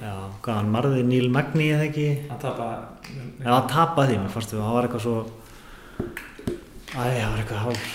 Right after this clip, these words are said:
Speaker 1: leiðilegur bardagur, fannst mér.
Speaker 2: Já, var það.
Speaker 1: Þannig að það var svona eiginlega búin að þurrkast úr minninu.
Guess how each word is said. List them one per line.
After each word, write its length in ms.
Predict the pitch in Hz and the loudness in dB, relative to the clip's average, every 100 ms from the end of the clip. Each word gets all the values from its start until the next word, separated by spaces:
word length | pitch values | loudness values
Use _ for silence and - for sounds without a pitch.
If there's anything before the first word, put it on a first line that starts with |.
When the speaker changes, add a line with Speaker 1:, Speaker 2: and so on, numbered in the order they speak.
| - 135 | -10 -4
Speaker 1:
leiðilegur 260 | 123 117 110 | 0 0 -2
bardagur, 280 | 107 104 107 | -4 -4 -6
fannst 160 | 107 | -6
mér. 140 | 107 - - | -10 -14 -14
Speaker 2:
Já, 140 | 127 117 | -8 -2
var 220 | 120 120 | -2 -2
það. 720 | 123 - - - - - - - - - - - - - - - - | -4 -6 -10 -18 -20 -10 -6 -6 -6 -6 -6 -6 -16 -16 -16 -14 -12
Speaker 1:
Þannig 200 | - 107 | -8 -6
að 80 | 104 | -6
það 100 | 107 | -6
var 100 | 107 | -8
svona 220 | 117 107 104 - - | -10 -10 -12 -16 -10
eiginlega 260 | 123 117 113 | -4 -2 -2
búin 100 | 117 | -4
að 60 | 110 | -6
þurrkast 300 | - 117 123 | -6 -6 -2
úr 60 | 117 | 0
minninu. 300 | 113 110 | 0 -2